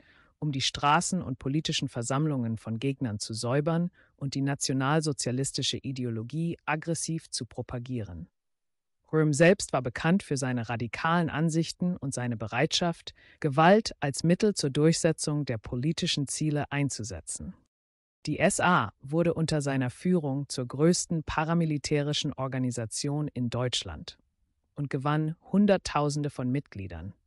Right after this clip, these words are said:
die bereit waren, für die nationalsozialistische Sache zu kämpfen. Röhms Einfluss und Macht stellten sich jedoch irgendwann als problematisch für Adolf Hitler heraus. Hitlers ursprüngliche Unterstützung für Röhm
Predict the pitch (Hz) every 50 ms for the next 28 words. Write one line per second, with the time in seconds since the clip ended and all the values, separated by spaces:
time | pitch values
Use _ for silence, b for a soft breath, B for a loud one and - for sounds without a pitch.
0 | _ - - 135 131 131 123 135 151 175 190 - - 156 143 143 147 143 151 147
1 | 151 - - - - 135 135 135 143 139 143 - - 151 143 143 139 143 156 165
2 | 160 151 147 - - - 135 127 135 - - - 127 - 131 120 120 131 120 113
3 | - 107 98 101 - - - - 110 - - - 95 85 - - - 82 - -
4 | _ _ _ _ _ _ _ _ _ _ - 175 190 208 208 - - - 156 180
5 | 208 214 - 240 214 - - 143 127 - 143 151 160 196 - - - - - _
6 | _ _ _ - - - - 175 180 208 208 - 208 175 175 165 - - 151 143
7 | 135 - - 143 170 175 170 175 147 - 147 147 151 - 110 123 - - - 143
8 | 123 123 120 131 135 135 151 - - 110 - - - - - 117 120 117 117 117
9 | - - 147 - - 107 95 - - 87 85 80 - - - - - - - _
10 | _ _ _ _ _ _ _ _ _ _ _ - 214 226 - 233 220 214 - -
11 | - - 208 247 247 - - - 190 175 170 170 165 - 175 170 - 156 147 -
12 | 123 117 - - 226 226 - - 175 147 - - 127 120 113 127 139 147 160 180
13 | 175